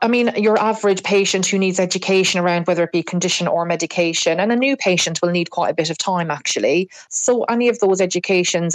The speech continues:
and conversations can take anything between fifteen to thirty minutes, where sending the information digitally will take up to one minute. So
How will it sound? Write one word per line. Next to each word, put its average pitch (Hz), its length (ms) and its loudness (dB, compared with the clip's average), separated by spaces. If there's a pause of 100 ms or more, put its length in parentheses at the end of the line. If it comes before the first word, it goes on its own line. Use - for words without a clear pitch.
and 165 340 -2
conversations 175 600 -2
can 180 120 -4
take 180 220 0
anything 175 300 0
between 175 240 -4
fifteen 175 500 -4
to - 100 -6
thirty 165 380 -2
minutes, 175 480 -2
where 165 260 2 (560)
sending 180 440 0
the 180 120 0
information 170 520 0
digitally 170 420 -2
will 165 140 0
take 170 240 -2
up 165 120 -4
to 175 160 -2
one 190 260 0
minute. 160 260 -2
So 190 300 2